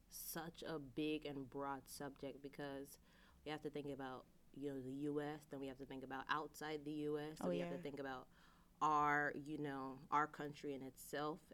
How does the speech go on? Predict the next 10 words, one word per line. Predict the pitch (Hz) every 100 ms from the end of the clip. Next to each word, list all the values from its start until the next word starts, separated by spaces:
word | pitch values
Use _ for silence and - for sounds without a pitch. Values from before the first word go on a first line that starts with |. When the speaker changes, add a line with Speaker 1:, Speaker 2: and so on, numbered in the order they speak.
| -
Speaker 2:
Different | 170 175
Speaker 1:
Everything, | 190 160
Speaker 2:
traditions | 170 165 175 175 170
and | 165
everything | 170 170 151 165 170
like | 170
Speaker 1:
different | 135
Speaker 2:
that. | 175 170
Speaker 1:
rules. | 160 165 160 165 170
Speaker 2:
Yeah. | 165 160 156 147